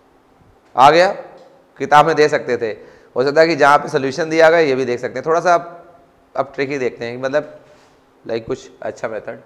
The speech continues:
शॉर्टकट कहते हैं, शॉर्टकट in the sense जहाँ से टाइम बचे वो शॉर्टकट ही कह सकते हैं। तो सीधा सीधा हमने यहाँ लिया, पावर दो, देखिए ये सारी प्रॉपर्टी वहाँ पे लिख चुके हैं,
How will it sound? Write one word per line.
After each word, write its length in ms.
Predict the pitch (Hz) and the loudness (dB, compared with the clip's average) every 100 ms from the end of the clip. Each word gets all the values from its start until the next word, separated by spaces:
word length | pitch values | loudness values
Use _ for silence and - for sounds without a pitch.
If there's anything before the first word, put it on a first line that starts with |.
| _ _ _ _ _ _ _ - | _ _ _ _ _ _ _ 4
शॉर्टकट 400 | 180 190 220 220 | 6 6 6 6
कहते 240 | 196 190 | 6 4
हैं, 100 | 214 208 | 0 2
शॉर्टकट 300 | 190 196 226 | 2 4 0
in 100 | 220 | 0
the 100 | 226 | 0
sense 180 | 240 | 0
जहाँ 260 | 190 180 214 | 2 4 4
से 80 | 226 | 2
टाइम 300 | 190 185 214 | 2 2 2
बचे 240 | 196 196 220 | -2 2 2
वो 80 | 208 | 4
शॉर्टकट 420 | 190 170 190 185 | 4 4 2 0
ही 80 | 196 | 2
कह 160 | 160 | 2
सकते 280 | - 120 120 | 2 -4 -10
हैं। 140 | 113 - _ - _ _ | -10 -14 _ -20 _ _
तो 40 | 143 | -10
सीधा 280 | 180 185 | -2 0
सीधा 220 | 202 208 208 | 0 0 0
हमने 180 | 208 | 0
यहाँ 180 | 208 208 | 2 4
लिया, 260 | 202 196 220 226 - - _ - | 4 4 2 0 -14 -20 _ 6
पावर 300 | 156 165 175 | 6 6 4
दो, 160 | 190 185 - 143 | 0 -2 -6 -6
देखिए 380 | 143 180 175 | -4 0 0
ये 280 | 156 165 165 | 0 -4 -6
सारी 240 | - 160 175 | 0 0 2
प्रॉपर्टी 420 | 170 165 170 175 | 2 2 2 2
वहाँ 140 | 165 | 0
पे 80 | 165 | 0
लिख 140 | 165 170 | -4 -6
चुके 180 | 175 | -8
हैं, 180 | 175 185 | -10 -12